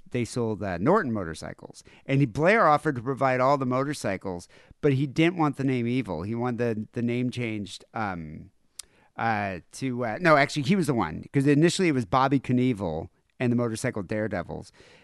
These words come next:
uh, Thrill Show. And he wanted to change to Evel Knievel and his Motorcycle Daredevils. But Knievel didn't want to be associated with Hell's Angels, which we're gonna get to that in a little bit later. Um,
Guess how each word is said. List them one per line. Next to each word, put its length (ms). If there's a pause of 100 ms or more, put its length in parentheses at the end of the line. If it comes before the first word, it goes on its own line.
(160)
uh, 160
Thrill 360
Show. 440 (280)
And 140
he 140
wanted 280
to 120
change 320
to 140
Evel 360
Knievel 480
and 80
his 160
Motorcycle 480
Daredevils. 720 (320)
But 180
Knievel 800
didn't 220
want 140
to 60
be 120
associated 540
with 160
Hell's 280
Angels, 540
which 160
we're 60
gonna 160
get 180
to 80
that 220
in 80
a 20
little 140
bit 200
later. 520 (500)
Um, 480